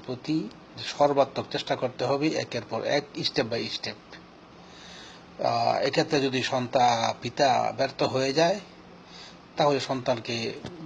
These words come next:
আহ, সুপর্দ করবে সরকারের হাতে। আহ, তো যদিও আমাদের দেশে সিস্টেম নাই, কিন্তু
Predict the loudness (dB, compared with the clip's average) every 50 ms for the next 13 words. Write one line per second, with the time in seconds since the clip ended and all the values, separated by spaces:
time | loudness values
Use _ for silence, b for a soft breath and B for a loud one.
0 | -8 -4 -2 0 0 0 0 0 -2 -4 -4 -4 -4 -4 -4 -2 -2 -2 -2 -2
1 | -4 -4 -4 -4 -2 2 2 2 2 0 -2 -2 -2 -2 -2 -4 -2 -2 -2 -2
2 | 0 0 0 0 0 0 0 -2 -2 -2 -2 -6 -6 -6 -8 -14 -18 -20 -20 -20
3 | -20 -20 -20 -20 -20 -20 -20 -20 -20 -20 -20 -20 -20 -20 -20 -20 -20 -20 -20 -20
4 | -20 -20 -16 -8 -4 -2 0 0 2 2 2 2 0 -2 -2 -2 -2 0 0 0
5 | 0 4 6 8 10 10 10 10 8 6 4 2 0 0 0 2 0 0 0 -2
6 | -2 -2 0 0 0 2 0 -2 0 0 0 0 0 -2 -6 -8 -12 -10 -8 -8
7 | -8 -8 -6 -6 -6 -6 -6 -6 -8